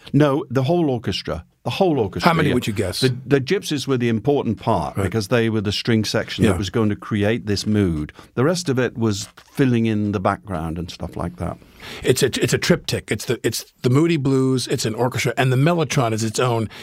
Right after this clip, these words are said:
Speaker 2: It's the sixth member of the orchestra, or the band, so to speak.
Speaker 1: Yeah.
Speaker 2: How does that,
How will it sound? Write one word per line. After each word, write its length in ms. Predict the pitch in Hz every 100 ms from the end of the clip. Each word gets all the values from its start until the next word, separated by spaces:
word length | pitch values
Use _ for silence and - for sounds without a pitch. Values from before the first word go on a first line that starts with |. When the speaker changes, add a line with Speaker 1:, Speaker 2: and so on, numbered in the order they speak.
| -
Speaker 2:
It's 160 | 170
the 100 | - 139
sixth 360 | - 185 -
member 320 | 143 143 127 110
of 80 |
the 120 | 113 110
orchestra, 420 | 117 107 - 104
or 100 | 104
the 120 | 104
band, 360 | 104 113 110 101
so 100 | 104
to 60 |
speak. 140 | 95 101
Speaker 1:
Yeah. 140 | 85 - -
Speaker 2:
How 160 | - 190
does 180 | 190 135
that, 220 | 127 117